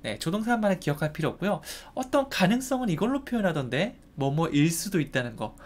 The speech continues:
요게 떠오르시면 좋고요. 네, 지금 바로 떠오르지 않는다면 좀 이따가 같이 배워보시면 돼요. 어떤 거든 괜찮습니다. 삼 초 드릴게요.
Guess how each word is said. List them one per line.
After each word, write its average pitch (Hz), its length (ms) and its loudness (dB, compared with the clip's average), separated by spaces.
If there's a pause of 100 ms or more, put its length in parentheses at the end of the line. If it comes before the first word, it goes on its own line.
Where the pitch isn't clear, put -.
(340)
요게 214 360 4 (120)
떠오르시면 208 560 0
좋고요. 156 480 -2 (420)
네, - 420 -12
지금 123 200 -4
바로 117 240 -6
떠오르지 131 320 0
않는다면 113 540 -2
좀 143 160 -8
이따가 147 320 -8
같이 - 260 -12
배워보시면 123 580 -4
돼요. 143 280 -8 (260)
어떤 - 320 -4
거든 123 320 -6
괜찮습니다. - 840 -8 (540)
삼 170 160 -2
초 160 140 2
드릴게요. - 460 -6